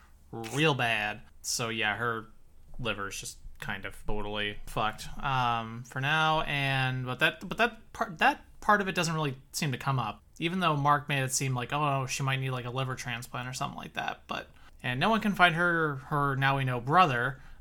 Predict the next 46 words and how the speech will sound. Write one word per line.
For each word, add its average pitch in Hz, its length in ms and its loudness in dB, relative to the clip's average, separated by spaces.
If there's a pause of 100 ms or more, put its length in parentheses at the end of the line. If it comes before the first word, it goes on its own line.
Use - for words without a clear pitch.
uh, 120 460 4
and 120 140 -4
they 131 60 -2
can't 139 180 -4
get 156 220 -4
her, - 140 -16 (260)
her 147 120 -2
folks' 151 260 -2
info 208 260 0
from 127 160 0
her 135 100 0
because 135 240 -2
she's 131 220 -2
just 123 160 -4
not 113 200 -2
talking. 147 340 -6 (280)
So, - 260 -10 (720)
uh, 113 200 -8
we'll 110 120 -12
come 127 140 -12
back 120 120 -8
to - 60 -14
them 127 100 -6
in 127 60 -6
a 131 40 -6
little 139 140 -2
bit. 208 360 2
Um, 165 300 4
and 156 260 0
we 151 80 -4
come 165 180 -4
back 156 160 2
to 143 240 -4
Alan, 170 420 6
though, 123 220 0
for 120 360 -2
a 123 40 -4
little 123 240 -4
bit. 185 320 0
Uh, 147 220 2
he 147 120 -2
is 180 120 -2
looking 214 500 -2
a - 40 -2
lot 285 200 6
better, 240 320 4